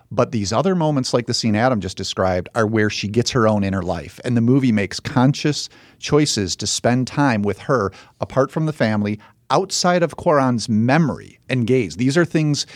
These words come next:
he would have had to have learned by some sort of research, interviewing the actual caretaker who is still living, and fill the film in with her life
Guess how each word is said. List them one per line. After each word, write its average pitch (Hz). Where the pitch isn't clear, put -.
he -
would 143
have 123
had 135
to 123
have 113
learned 104
by 104
some 123
sort 120
of 117
research, 113
interviewing 113
the 104
actual 123
caretaker 131
who 135
is 98
still 95
living, 117
and 110
fill 151
the 123
film 120
in 90
with 127
her 170
life 120